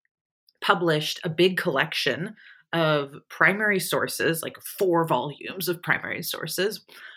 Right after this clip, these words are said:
um, of, like, from the Roman Inquisition archives that had just opened, um, about ten years earlier.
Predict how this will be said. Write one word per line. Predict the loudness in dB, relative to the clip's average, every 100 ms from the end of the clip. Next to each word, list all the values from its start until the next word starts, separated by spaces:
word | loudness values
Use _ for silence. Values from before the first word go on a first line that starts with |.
| -2
um, | 2 4 2 0 -16 -20 _ _
of, | 2 4 4 2 -2 -14 _ _ _ -20 _ _ _ _ _ _
like, | -6 -6 _
from | -16 2 4 4 2 0
the | 2 4 4 2 -2 -2
Roman | 2 4 2 0
Inquisition | -2 -2 0 2 2 2
archives | 2 0 4 4 4 0
that | 0
had | 0
just | 0 0 0
opened, | 0 -2 -6 -8 -16 -20 -20 -20 -8 0
um, | 2 2
about | 2 2
ten | 2 0
years | 0 0 -4
earlier. | -6 -4 -4 -2 -4